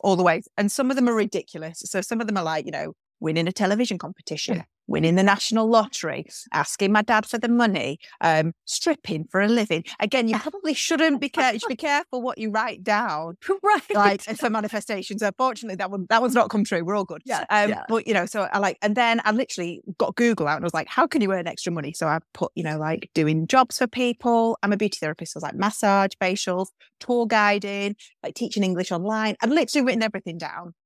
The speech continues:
Speaker 1: Within, like, twenty-four hours, my dad phoned me and was like, "Hi, your sister's going on holiday. I've given her some money for her and the kids,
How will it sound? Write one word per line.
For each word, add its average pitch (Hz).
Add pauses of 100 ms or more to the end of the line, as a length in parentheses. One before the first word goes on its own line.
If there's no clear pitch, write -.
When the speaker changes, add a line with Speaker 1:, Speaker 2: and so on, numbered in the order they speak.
(460)
Speaker 1:
Within, 214 (440)
like, 190 (200)
twenty-four 262
hours, 175
my 214
dad 226
phoned 165
me -
and 185
was 175
like, 170 (760)
"Hi, - (480)
your 240
sister's -
going 196
on 170
holiday. 185 (100)
I've 190
given 233
her 185
some 175
money 175
for -
her 170
and 165
the 170
kids, -